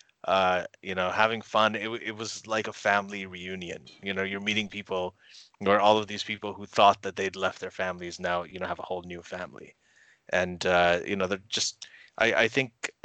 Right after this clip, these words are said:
i-, it's fantastic. And I think that with your podcast and everything that you're doing, you're just gonna continue that. And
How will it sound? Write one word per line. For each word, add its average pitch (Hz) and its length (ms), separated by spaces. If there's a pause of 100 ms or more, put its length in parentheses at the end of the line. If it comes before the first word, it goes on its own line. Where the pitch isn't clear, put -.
i-, 98 180
it's - 180
fantastic. 107 540
And 95 80
I 98 80
think 104 200
that 104 140
with 92 200
your 104 140
podcast 104 560
and 92 80
everything 92 300
that 87 100
you're 90 120
doing, 95 340
you're 90 120
just - 200
gonna 90 160
continue 107 540
that. 82 360
And 90 240